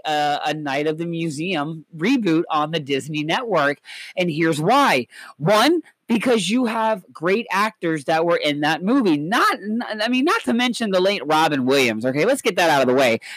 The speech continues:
You're not gonna replace Robin Williams at all.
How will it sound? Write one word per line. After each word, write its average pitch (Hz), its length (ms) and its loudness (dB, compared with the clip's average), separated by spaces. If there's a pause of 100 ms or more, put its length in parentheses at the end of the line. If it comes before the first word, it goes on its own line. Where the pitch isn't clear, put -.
You're 240 160 2
not 262 180 2
gonna 226 220 2
replace 190 340 -2
Robin 135 320 0
Williams 117 400 -4 (260)
at 165 140 2
all. 143 400 2